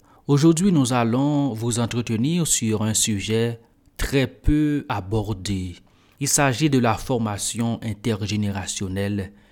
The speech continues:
et de la foi chrétienne. Donc, nous allons mettre en parallèle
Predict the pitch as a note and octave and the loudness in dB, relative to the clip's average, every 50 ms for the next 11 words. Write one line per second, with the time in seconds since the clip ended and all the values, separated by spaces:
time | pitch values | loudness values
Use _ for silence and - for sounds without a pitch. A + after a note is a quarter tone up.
0 | _ _ - A#2 A2 G#2 G#2 G2+ G2 F#2+ - G#2+ G#2+ G#2 G2 F#2+ G2 - - - | _ _ -8 -6 -4 -2 -2 -2 -2 -4 -6 -6 -6 -4 -4 -2 -2 -2 -2 0
1 | - G#2 G2+ G#2 - - A2+ G#2+ G2+ - - F#2+ E2+ F#2+ F#2 F#2+ G2 G2 A#2 B2+ | -2 -4 -4 -4 -8 -8 -8 -8 -6 -6 -8 -8 -8 -10 -12 -14 -10 -6 -6 -6
2 | B2+ - D3 C#3+ B2+ C3 B2+ C3 C#3 C#3 C#3+ D3 C#3+ - A2 G#2 - A#2 A2 G2+ | -4 -2 -2 -2 0 0 0 0 0 0 0 -2 -2 -2 -6 -6 -4 -6 -6 -4
3 | G#2 G2 G2+ G#2 A#2 B2 B2+ G#2+ G2 E2+ | -4 -2 -2 -2 -2 -2 -4 -6 -8 -8